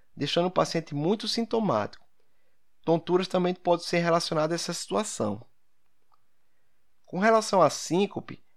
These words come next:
é uma queixa muito encontrada na urgência. É importante, nesse caso, saber a sintomatologia inicial antes da perda da consciência. O paciente apresenta pródromos como tontura, sudorese, vesticu-, vista escura,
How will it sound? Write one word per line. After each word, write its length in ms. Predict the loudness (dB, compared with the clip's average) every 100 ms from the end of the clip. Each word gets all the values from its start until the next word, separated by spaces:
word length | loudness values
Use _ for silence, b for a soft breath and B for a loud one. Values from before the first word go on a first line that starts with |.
| -12
é 100 | -2
uma 140 | 0 0
queixa 320 | -2 -2 0
muito 380 | 2 2 2 -2
encontrada 480 | -4 0 4 4
na 100 | 4
urgência. 500 | 0 0 -4 -6 -10 -20 -20 -20 -20 -20 -20 -8
É 120 | -4
importante, 480 | 2 2 4 0 0
nesse 240 | -2 -4
caso, 500 | 0 6 6 4 -4 b -12
saber 300 | 0 2 2
a 60 |
sintomatologia 760 | 0 -2 -2 -2 0 0 2 0
inicial 540 | -2 -4 -2 0 0
antes 180 | 0 -2
da 140 | -4 -2
perda 260 | 0 0
da 100 | 0
consciência. 680 | -2 -4 -2 -2 -2 -4 -12 -20 -20 -20 -20 -20 -20 -20 -20 -20 -10
O 60 | 0
paciente 420 | 2 4 4 4
apresenta 380 | 2 0 0 -8
pródromos 640 | -2 4 4 4 0 -4
como 200 | -6 -6
tontura, 600 | -6 -10 -6 -2 0 -2
sudorese, 800 | -4 -4 -2 0 2 2 0 -4
vesticu-, 580 | -8 -10 -14 -6 -6 -4
vista 260 | -4 -4
escura, 600 | -8 -6 -2 2 4 2